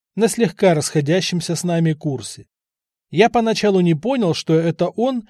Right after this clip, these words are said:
на всех парах гнался за крейсерами Громадчикова, которые подошли с запада. Шеститысячники были у нас впереди траверза, и шли они, по-моему, почему-то тише, чем настигающие их японцы.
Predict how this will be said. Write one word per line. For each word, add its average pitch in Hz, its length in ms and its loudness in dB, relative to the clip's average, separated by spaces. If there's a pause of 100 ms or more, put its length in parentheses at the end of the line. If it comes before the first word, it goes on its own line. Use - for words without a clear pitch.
(140)
на 160 100 -2
всех - 260 -4
парах 233 380 2
гнался 196 420 2
за 175 160 0
крейсерами 180 640 2
Громадчикова, 165 880 0
которые 143 420 -2
подошли 139 480 -6
с 135 60 -4
запада. 120 540 -6 (480)
Шеститысячники 202 960 -4
были 180 300 4
у 185 100 4
нас 185 220 -2
впереди 220 420 -2
траверза, 117 600 -10 (240)
и 156 100 -6
шли 185 240 0
они, 196 280 2
по-моему, 170 580 0
почему-то 160 560 -6
тише, 143 680 -6 (300)
чем 156 240 0
настигающие 151 760 0
их 147 260 -6
японцы. 143 580 -6